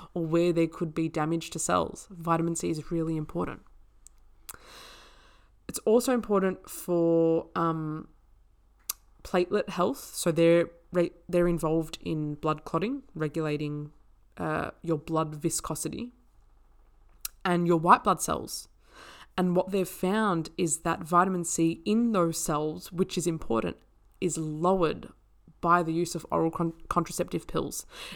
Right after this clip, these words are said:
especially in the pills that contain that quote-unquote estrogen component, the ethinyl estradiol. Um, and they, they, uh,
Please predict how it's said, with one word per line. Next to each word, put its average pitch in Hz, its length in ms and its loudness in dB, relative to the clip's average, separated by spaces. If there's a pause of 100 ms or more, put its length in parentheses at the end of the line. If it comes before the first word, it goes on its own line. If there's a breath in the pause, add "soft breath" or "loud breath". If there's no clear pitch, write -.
(100)
especially 180 840 2
in 170 220 -2
the 165 60 0
pills 147 400 0
that - 160 -6
contain 156 520 -2
that - 260 -6 (220)
quote-unquote 160 580 -2 (120)
estrogen 170 460 0
component, 151 640 -6
the - 60 -10
ethinyl 160 500 -4
estradiol. - 640 -2 (1120 loud breath)
Um, 165 460 4 (220)
and 185 160 6
they, 180 240 6
they, 170 600 4
uh, 73 340 0